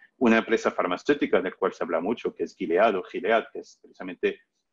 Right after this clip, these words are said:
una de las que está más avanzada en buscar una solución o un arma con-, contra el virus, o simplemente la empresa que todos conocemos porque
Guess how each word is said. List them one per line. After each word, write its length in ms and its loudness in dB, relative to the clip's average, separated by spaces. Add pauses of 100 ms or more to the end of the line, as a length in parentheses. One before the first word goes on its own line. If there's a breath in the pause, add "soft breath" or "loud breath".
una 280 -6
de 100 -2
las 180 -2
que 80 -14
está 180 -8
más 220 -6
avanzada 680 0
en 240 -16
buscar 300 -10
una 160 -12
solución 680 -6
o 400 -16 (420)
un 140 -4
arma 380 0
con-, 220 -18 (120)
contra 400 -12
el 100 -12
virus, 440 -18
o 160 -2
simplemente 680 -6 (360 soft breath)
la 60 -10
empresa 300 -6
que 120 -6
todos 180 -2
conocemos 600 -8
porque 340 -10